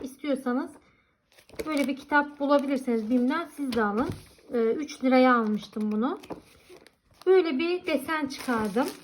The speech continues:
Şöyle altına, altına şöyle bir karton koymam gerekiyor.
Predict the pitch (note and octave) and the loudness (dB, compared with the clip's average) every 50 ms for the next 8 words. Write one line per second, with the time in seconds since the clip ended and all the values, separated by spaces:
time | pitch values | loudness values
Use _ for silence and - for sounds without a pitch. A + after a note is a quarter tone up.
0 | - - - _ _ - - - - - - E4+ E4+ E4+ - - D4+ D4+ D#4+ D#4 | -20 -20 -20 _ _ -20 -20 -18 -14 -6 -6 -2 -2 0 4 6 6 6 6 0
1 | - - D4+ C#4+ C4 A#3+ B3+ C#4+ - - - - - - - - - - - - | -2 -2 2 4 4 4 2 0 -4 -8 -10 -10 -12 -12 -12 -12 -12 -12 -14 -16
2 | - - - - - - - - - - - - - - - - - - - - | -14 -14 -8 -8 -6 -6 -6 -10 -10 -8 -6 -2 -2 -2 -2 -4 -12 -16 -14 -14
3 | - - - - - - - - - - - - - - - - D4 D4+ D#4 D4+ | -14 -14 -14 -18 -20 -20 -20 -20 -20 -20 -20 -18 -18 -16 0 2 4 4 4 2
4 | D4 D#4+ E4+ D4+ - - D#4 D#4 D#4 D4 C#4 - - D4 D4 D4 D4 D4 - D#4+ | -2 -6 -6 -6 -4 -4 -4 -4 -4 -6 -6 -2 4 4 4 4 4 0 -4 -4
5 | D#4 D4 D4 - C#4 B3+ A#3 A3+ A3 G#3+ G#3+ G#3+ G#3 G#3+ G3 G3+ F3+ - - A3+ | -4 -4 0 2 2 4 4 2 0 0 0 0 -2 -2 -4 -6 -8 -10 -6 0
6 | A3 B3 C#4+ | 0 2 2